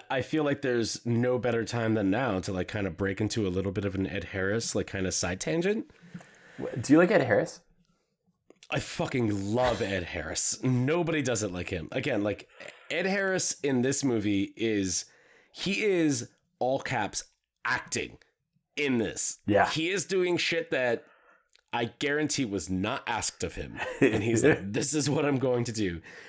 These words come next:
Speaker 1: He had, and again, and, and it's, it's that sincerity that comes across in the performance that kind of adds to the whole kind of, like, sincerity of, like, the entire movie. Like, the fact that it's like, "Yes, this is ridiculous. This is silly."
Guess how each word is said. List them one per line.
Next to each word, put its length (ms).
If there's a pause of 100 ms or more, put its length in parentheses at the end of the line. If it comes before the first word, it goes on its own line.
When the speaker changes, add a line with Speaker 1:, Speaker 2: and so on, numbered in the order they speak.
(120)
Speaker 1:
He 220
had, 300
and 120
again, 220
and, 180
and 200
it's, 300
it's 180
that 340
sincerity 840
that 180
comes 220
across 360
in 40
the 60
performance 560
that 140
kind 180
of 80 (180)
adds 520
to 60
the 100
whole 300
kind 260
of, 120
like, 280 (640)
sincerity 600
of, 120
like, 180
the 120
entire 480
movie. 400
Like, 220
the 80
fact 240
that 80
it's 120
like, 200
"Yes, 260
this 240
is 260
ridiculous. 640
This 160
is 100
silly." 500